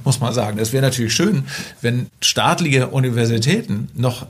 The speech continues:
Entwicklungsmonopole hätten irgendwie auf technologische Entwicklung oder wenigstens wüssten, wie genau das passiert und wann das passiert und so.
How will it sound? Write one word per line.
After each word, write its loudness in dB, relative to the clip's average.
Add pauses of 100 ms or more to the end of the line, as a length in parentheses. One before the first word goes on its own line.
Entwicklungsmonopole 0
hätten -2
irgendwie -4
auf -6
technologische -2
Entwicklung 0
oder 0
wenigstens 4
wüssten, 2
wie -4
genau 0
das -2
passiert 0
und -4
wann 0
das -2
passiert -2
und -4
so. -6